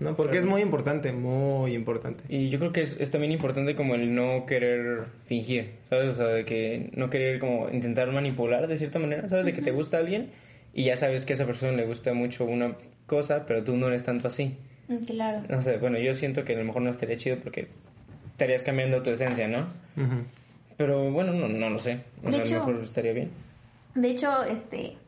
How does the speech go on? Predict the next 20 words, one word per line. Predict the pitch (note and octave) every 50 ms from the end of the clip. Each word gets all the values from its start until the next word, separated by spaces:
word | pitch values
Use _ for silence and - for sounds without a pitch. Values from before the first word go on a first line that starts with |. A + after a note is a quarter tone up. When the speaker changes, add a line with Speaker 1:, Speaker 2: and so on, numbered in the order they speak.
| - - - - - - - - - - - - - - - - - - - -
Speaker 3:
era | - A#3+ A#3+ B3
una | B3+ B3 B3 A#3+
pregunta | A#3+ A#3 A#3 A#3 A3+ A#3+ A3+
que | A3+ G#3+
yo | G#3+ A3
me | A3 A3
hacía | A3 - A3 A3
mucho. | G#3+ A3 A3 A3+ A3+ - G#3 G#3 G3+ G#3 - - - - - - - - - - - - - -
Cuando | - B3 B3 B3 B3
conoces | B3 C4 C4 C#4+ D#4 D#4+ D4+
a | E4 D#4+ D#4
alguien, | D4+ D4 C4+ C4+ C4+ C4+ C4 C4+ -
¿es | B3 B3 B3
mejor | B3 A#3+ B3 B3 B3 B3 A#3+ A#3+ A#3+ - - -
ser | - - - B3+ B3+ B3+
tú | D#4+ D4+
misma | D4 C#4+ C#4+ D4 C#4+
desde | C#4 C4+ A#3 B3
un | B3+ C4+
inicio | C4 C4 C4+ C4+ - B3+ A#3 A3 A#3